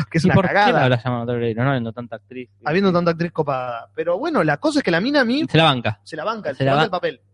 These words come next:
Speaker 1: No sé cómo seguirá la serie. A ver, la cosa es que el problema es este. Está, ciento veinte capítulos van a ser.
Speaker 2: Ciento veinte capítulos.
Speaker 1: Y eso es lo que pasa
Speaker 2: La puta
Speaker 1: siempre.
Speaker 2: madre,
Speaker 1: Nunca
Speaker 2: boludo. Muchos
Speaker 1: algo
Speaker 2: capi-,
Speaker 1: mantiene
Speaker 2: no,
Speaker 1: la
Speaker 2: ya fue.
Speaker 1: calidad. Yo nunca he visto un
Speaker 2: ¿Está todos
Speaker 1: proyecto
Speaker 2: los días?
Speaker 1: argentino, to-, eh, lunes a jueves. Yo la
Speaker 2: Claro,
Speaker 1: veo online
Speaker 2: no.
Speaker 1: porque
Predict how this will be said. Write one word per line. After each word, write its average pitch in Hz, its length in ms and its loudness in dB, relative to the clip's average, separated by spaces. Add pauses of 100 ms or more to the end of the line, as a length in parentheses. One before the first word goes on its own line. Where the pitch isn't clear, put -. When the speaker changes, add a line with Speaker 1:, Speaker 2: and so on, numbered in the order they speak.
(480)
Speaker 1:
No 170 100 -12
sé 214 80 -4
cómo 214 140 -6
seguirá 160 220 0
la 202 80 0
serie. 233 280 -2 (220)
A 175 80 -2
ver, 160 260 0
la 147 200 -8
cosa 285 260 -4
es 233 80 -6
que - 120 -8
el 165 80 -6
problema 220 260 -6
es 180 60 -4
este. 131 340 -6 (600)
Está, 214 460 0 (240)
ciento 208 320 -2
veinte 202 160 4
capítulos 151 360 2
van 123 100 -4
a 127 60 -4
ser. 123 240 -8 (100)
Speaker 2:
Ciento 170 380 0
veinte 156 200 4
capítulos. 147 420 2
Speaker 1:
Y - 20 2
eso - 120 0
es 240 40 0
lo 202 80 0
que 170 80 -2
pasa 131 140 -4
Speaker 2:
La 127 60 0
puta 160 80 2 (160)
Speaker 1:
siempre. 139 40 0
Speaker 2:
madre, 139 380 0
Speaker 1:
Nunca 339 160 -2
Speaker 2:
boludo. - 280 -4
Muchos - 160 0
Speaker 1:
algo - 120 -2
Speaker 2:
capi-, 196 60 0
Speaker 1:
mantiene 180 380 -2
Speaker 2:
no, - 60 0
Speaker 1:
la 175 60 0
Speaker 2:
ya 165 40 -10
fue. 160 100 0
Speaker 1:
calidad. 127 340 -2 (720)
Yo 233 120 -12
nunca 294 300 -6
he - 40 -2
visto 285 180 -8
un - 60 -4
Speaker 2:
¿Está 175 100 6
todos 180 100 4
Speaker 1:
proyecto 160 120 4
Speaker 2:
los 147 80 4
días? 196 120 4
Speaker 1:
argentino, 156 520 -4 (100)
to-, 185 180 -4
eh, 151 320 -6
lunes 196 220 -8
a 175 60 -12
jueves. 139 240 -8 (520)
Yo 202 120 -2
la 214 80 4
Speaker 2:
Claro, 220 120 4
Speaker 1:
veo 202 100 4
online 156 240 2
Speaker 2:
no. 131 60 -10
Speaker 1:
porque 127 460 -6